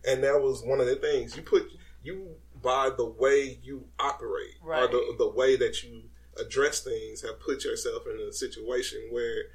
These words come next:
Speaker 1: you're in the position now for Netflix to be like, "Okay, you can't go nowhere else.
Speaker 2: Right. And
Speaker 1: So
Speaker 2: so
Speaker 1: we gonna offer you this number 'cause you can't go nowhere else."
Speaker 2: Exactly.
Speaker 1: You know what I'm
Speaker 2: So,
Speaker 1: saying?
Speaker 2: yeah. You
Speaker 1: You can't
Speaker 2: just
Speaker 1: come out with, now, you know, again.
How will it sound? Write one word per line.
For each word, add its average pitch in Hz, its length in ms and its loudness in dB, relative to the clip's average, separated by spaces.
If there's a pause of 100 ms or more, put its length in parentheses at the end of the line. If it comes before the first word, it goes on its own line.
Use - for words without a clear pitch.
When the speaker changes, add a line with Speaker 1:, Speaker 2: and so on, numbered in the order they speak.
(300)
Speaker 1:
you're 151 200 2
in 180 60 0
the 139 60 2
position 139 500 2
now 117 340 0 (320)
for 117 200 4
Netflix 123 460 2
to 117 60 -10
be 120 140 -8
like, 110 300 -2
"Okay, 101 340 0
you 104 100 -12
can't 95 160 -2
go 87 100 -2
nowhere 85 340 0
else. 185 220 -4
Speaker 2:
Right. 233 380 -6 (120)
And 226 100 4
Speaker 1:
So 160 180 8
Speaker 2:
so 147 80 2
Speaker 1:
we 185 80 2
gonna 180 200 6
offer 160 220 2
you 156 80 -6
this 175 160 0
number 117 320 2
'cause 131 200 0
you 160 60 -10
can't 147 220 2
go 131 100 4
nowhere 127 280 0
else." 208 140 4
Speaker 2:
Exactly. 202 400 -2
Speaker 1:
You 147 40 2
know 147 80 2
what 151 60 4
I'm 151 60 -2
Speaker 2:
So, 202 80 0
Speaker 1:
saying? 151 200 2
Speaker 2:
yeah. - 180 -6 (260)
You - 100 -8
Speaker 1:
You - 60 -4
can't 160 180 6
Speaker 2:
just - 80 -4
Speaker 1:
come 156 120 4
out 143 200 6
with, 143 140 8 (260)
now, 123 360 2 (1160)
you 156 140 -2
know, 120 240 4 (400)
again. 147 420 2